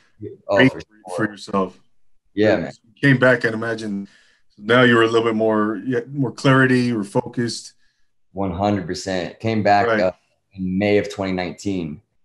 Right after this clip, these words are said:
Speaker 1: And
Speaker 2: Okay.
Speaker 1: but in that
Speaker 2: About
Speaker 1: break
Speaker 2: two years ago now.
Speaker 1: Yeah, yeah. So about two years, uh, ago, and in that break of being home of the nine months, I met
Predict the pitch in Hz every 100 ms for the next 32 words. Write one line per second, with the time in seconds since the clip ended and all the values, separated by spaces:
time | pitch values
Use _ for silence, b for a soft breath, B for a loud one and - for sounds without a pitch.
0 | _ _ 95 101 95 87 82 - 95 -
1 | _ _ _ _ - 104 113 123 104 107
2 | 113 - _ 139 131 127 110 104 101 107
3 | 117 _ _ _ _ _ - 107 - 82
4 | 82 - _ 101 101 67 - - 101 104
5 | 104 - 120 110 110 110 104 - - 95
6 | 92 85 85 - 92 98 95 - 92 92
7 | - _ _ 107 104 85 113 123 120 -
8 | 92 95 104 90 98 113 107 - - 92
9 | 92 92 95 98 104 98 - 90 95 98
10 | 90